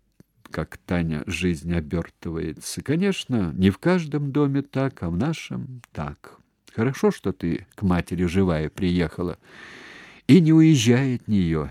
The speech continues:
если можешь. «Нет, Василий Петрович, я на фронт поеду, когда отпуск кончится. Я уже маме сказала». Он махнул рукой, не стал спорить.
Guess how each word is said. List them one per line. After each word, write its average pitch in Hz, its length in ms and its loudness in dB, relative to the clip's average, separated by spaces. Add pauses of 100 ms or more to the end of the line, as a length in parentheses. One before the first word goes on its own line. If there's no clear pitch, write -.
если 90 360 -2
можешь. 78 540 -6 (1160)
«Нет, 101 240 4
Василий 80 360 -4
Петрович, - 720 -8
я 101 220 0
на 95 160 0
фронт 101 300 0
поеду, 78 480 -6 (300)
когда 82 260 -6 (100)
отпуск - 600 -8 (200)
кончится. - 640 -10 (760)
Я 127 60 0
уже 120 180 0
маме 98 260 4
сказала». 67 640 -6 (800)
Он 185 160 6
махнул 123 460 6
рукой, 160 460 4 (140)
не 139 100 4
стал 87 400 -2
спорить. - 800 -4